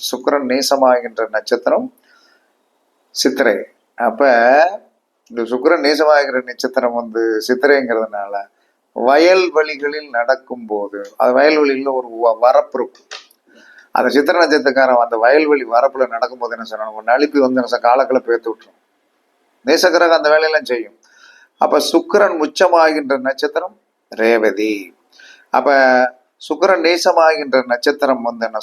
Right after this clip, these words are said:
சொல்லலாம்னா, ரேவதியாக இருக்கின்ற காரணத்தினால உங்களுடைய டிஸ்பிளேல பார்க்கு, பார்க்கு இருக்கு இல்லையா, பார்க்கு, பார்க்கு அல்லது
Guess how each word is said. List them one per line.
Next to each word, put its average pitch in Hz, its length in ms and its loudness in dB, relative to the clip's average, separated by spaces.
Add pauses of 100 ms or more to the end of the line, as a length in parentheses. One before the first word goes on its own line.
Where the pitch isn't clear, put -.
சொல்லலாம்னா, 98 640 -8 (200)
ரேவதியாக 127 720 2
இருக்கின்ற 101 540 -12
காரணத்தினால 98 880 -12
உங்களுடைய 117 480 0
டிஸ்பிளேல 117 760 0 (680)
பார்க்கு, 143 600 0 (180)
பார்க்கு 139 140 4
இருக்கு 127 280 -6
இல்லையா, 123 360 0
பார்க்கு, 123 360 0 (480)
பார்க்கு 151 540 0
அல்லது 120 340 -2